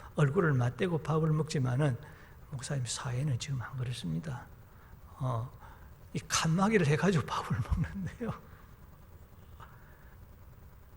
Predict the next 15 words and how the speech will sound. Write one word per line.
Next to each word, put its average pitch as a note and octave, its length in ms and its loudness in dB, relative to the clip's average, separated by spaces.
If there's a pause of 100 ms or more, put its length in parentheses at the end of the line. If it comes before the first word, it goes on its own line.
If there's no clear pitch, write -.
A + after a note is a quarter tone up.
(260)
그런 A3 300 0
세상입니다. C3 920 -2 (640)
예. A#2+ 260 -6 (420)
그러니까 D3 720 2 (420)
어쩌든지 F3+ 460 4
전도하려고 F3+ 520 4
하면 D3 80 0
사람을 D#3+ 360 0
만나야 E3 400 4
되는데, B2+ 320 2
그죠? B2 640 0 (680)
자, A2+ 520 -4
이런 D3 480 2 (520)
여러 B2 180 0
가지 C3 600 2